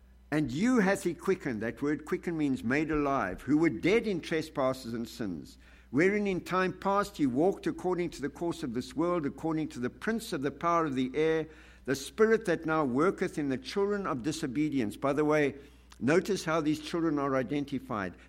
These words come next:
They are disobedient. Disobedience to God and to his will is the ultimate sin.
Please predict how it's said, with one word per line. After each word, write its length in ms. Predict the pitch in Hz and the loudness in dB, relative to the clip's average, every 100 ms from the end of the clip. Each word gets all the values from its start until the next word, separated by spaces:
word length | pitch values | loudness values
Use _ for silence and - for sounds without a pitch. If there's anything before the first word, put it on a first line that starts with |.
| - | 2
They 160 | 151 | 6
are 120 | 151 | 6
disobedient. 920 | 135 165 - 175 131 165 147 120 76 - - - - - - - - - - - - 107 | 6 2 0 0 2 0 2 0 -2 -10 -20 -20 -20 -20 -20 -20 -20 -20 -20 -20 -14 -2
Disobedience 880 | 147 156 131 143 196 196 202 196 - | -2 0 0 2 2 2 2 0 0
to 120 | 143 | -2
God 400 | 110 131 147 151 | 4 6 6 4
and 180 | 135 - | 0 0
to 140 | 135 | 0
his 280 | 120 156 127 | 2 0 0
will 400 | 120 120 117 - - - - - - - - | 2 2 0 -4 -18 -20 -20 -20 -20 -12 -4
is 160 | 117 | -2
the 160 | 135 135 | 0 0
ultimate 500 | 151 147 139 127 127 | 0 -2 0 -2 -2
sin. 400 | - 131 82 87 | -4 -4 -4 -8